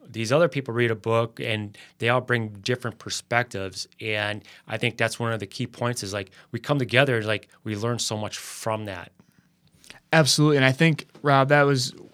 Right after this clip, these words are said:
Speaker 2: a great way to, to roll into Synergize, which is step six. So someone who is very immature emotionally may show up to a situation saying,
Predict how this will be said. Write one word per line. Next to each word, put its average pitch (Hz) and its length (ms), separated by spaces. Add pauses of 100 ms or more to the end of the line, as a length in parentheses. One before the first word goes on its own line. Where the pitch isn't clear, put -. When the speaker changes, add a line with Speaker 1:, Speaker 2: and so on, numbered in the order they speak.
(160)
Speaker 2:
a 160 80
great 151 320
way 151 180
to, 143 260
to - 140
roll 151 380
into 147 160
Synergize, 135 640
which 131 140
is 127 100
step - 380
six. - 400
So 135 300 (300)
someone 190 400
who 170 180
is 151 180
very 160 760 (1120)
immature 180 680
emotionally 196 840 (420)
may 156 220
show - 220
up 160 100
to - 120
a 156 60
situation 151 500
saying, 143 240